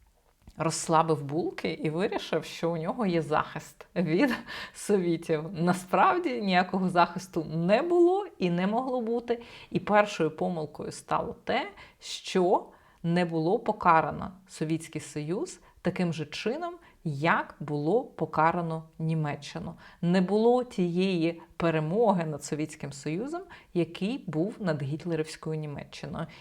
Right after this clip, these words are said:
І, як ми бачимо зараз, ситуація розгортається до маразму,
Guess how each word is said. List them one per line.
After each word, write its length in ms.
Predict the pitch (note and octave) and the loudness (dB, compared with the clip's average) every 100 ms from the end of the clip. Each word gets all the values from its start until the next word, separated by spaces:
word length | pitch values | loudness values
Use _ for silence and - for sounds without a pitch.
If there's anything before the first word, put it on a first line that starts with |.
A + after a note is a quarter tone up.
| - | -2
І, 100 | F3 | 4
як 220 | E3+ E3+ | 4 2
ми 80 | D#3+ | 0
бачимо 460 | D3+ D#3 - D3+ C#3+ | 2 0 -2 -8 -2
зараз, 460 | D#3 B3 G4 F4 | 0 2 0 -6
ситуація 540 | - - D#3+ F#3+ F#3+ D#3+ | -6 -2 -2 -2 -2 -2
розгортається 840 | D3 D#3 - F#3+ C#4+ F4 E4+ C4 - - - _ | -2 -4 -4 -2 0 0 0 -6 -6 -16 -20 _
до 600 | D#3+ C#3 E3 G#3 B3 C4+ C#4 - _ - | -6 2 6 8 8 8 4 -8 _ -4
маразму, 960 | E3 F3+ G#3 A#3+ G#3+ E3+ D3+ C#3+ - | 2 4 6 8 8 8 2 -6 -8